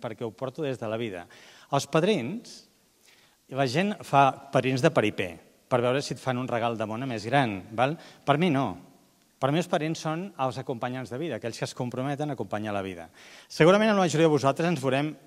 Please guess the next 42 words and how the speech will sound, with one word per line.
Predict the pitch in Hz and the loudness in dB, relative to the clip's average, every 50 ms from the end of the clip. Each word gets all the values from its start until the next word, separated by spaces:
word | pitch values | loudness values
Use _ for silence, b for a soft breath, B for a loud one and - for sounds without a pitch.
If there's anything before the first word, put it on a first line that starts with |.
| - | -6
per | - 135 117 117 | -2 -2 -2 0
Twitter, | - 131 120 - 98 90 85 82 - _ _ - | 0 0 0 0 -2 -8 -8 -10 -14 _ _ 2
arroba | 123 117 127 131 127 135 | 4 6 6 6 6 4
etsala | 127 - - - 127 120 131 117 | 2 2 2 2 4 4 4 2
seixanta-dos, | 127 127 - 120 107 98 - 98 92 90 82 - - - - - _ _ _ - - | 0 -2 -2 -2 -4 -2 -4 -4 -4 -6 -6 -10 -14 -16 -16 -18 _ _ _ -12 -8
vale? | 107 104 123 151 156 | -8 -6 -6 -6 -8
Sí? | - - 135 143 185 - B B B B B B B B | -6 -2 -2 -2 -2 -4 B B B B B B B B
O | B 143 156 | B 6 8
per | 147 165 147 | 8 8 6
Facebook, | 135 - 185 202 165 139 120 107 98 - - - | 8 8 8 8 8 6 2 0 0 -2 0 4
Eduard | 131 120 117 123 123 117 | 6 8 8 8 8 6
Sala, | - - - 175 151 113 98 92 90 82 - - - | 6 6 6 6 8 8 6 2 0 -4 -8 -14 -4
que | - 143 127 | -2 0 2
ja | 117 160 160 | 4 4 4
teniu | 180 165 160 160 170 180 165 - - - | 2 2 2 0 0 -2 -4 -8 -10 -6
un | 160 143 143 135 - | -4 -2 -2 0 2
text | 160 151 151 151 - - - - | 2 2 2 2 -2 -6 -8 -6
que | - 110 | -8 -2
s'ha | - 135 | 0 0
penjat | 127 - 123 117 123 - - | 0 2 0 0 0 0 0
al | 110 | 0
butlletí, | 117 131 135 139 131 135 135 131 135 147 - - - - _ 123 | 2 2 0 0 0 -2 -2 -4 -4 -6 -8 -14 -20 -16 _ -6
l'he | 120 123 | -4 -2
penjat | - 139 131 - 131 - | -2 -2 -2 -2 -4 -4
aquesta | 117 104 123 - - 120 | -4 -4 -4 -4 -6 -2
tarda | 107 127 123 123 131 - - - | 0 0 0 0 0 -2 -2 -2
abans | 123 117 123 127 127 131 | -2 0 0 0 -2 -2
de | 107 113 | -4 -4
venir | 107 104 101 98 | -4 -6 -6 -8
aquí. | 95 87 - 90 90 _ _ _ _ _ _ _ _ _ _ - | -12 -14 -16 -20 -20 _ _ _ _ _ _ _ _ _ _ -12
Vale? | 113 104 127 143 | -8 -8 -6 -6
Per | 139 - 135 120 | -4 -4 -4 -2
vosaltres, | 117 131 101 113 98 90 - 113 110 - - _ - | -2 -2 -4 -4 -6 -6 -8 -12 -16 -16 -16 _ -10
Eduard | 117 110 104 101 98 - | -6 -4 -4 -4 -4 -6
Sala. | - - 85 82 90 90 _ b b b b b b b b b b | -10 -16 -16 -18 -20 -20 _ b b b b b b b b b b
Val? | 127 160 208 - B B B B B B B B B B | -4 -4 -4 -8 B B B B B B B B B B
Què | - 214 202 | 6 6 6
faré | - 233 220 220 214 | 8 8 8 8 8
ara, | 190 151 139 | 8 8 8
aprofitar | 131 147 143 - 156 - 165 | 6 4 0 0 0 0 0
aquests | 151 165 151 127 127 | 0 0 -2 -4 -4
minuts? | 135 120 107 98 95 - - - - | -6 -4 -4 -6 -8 -12 -16 -16 -18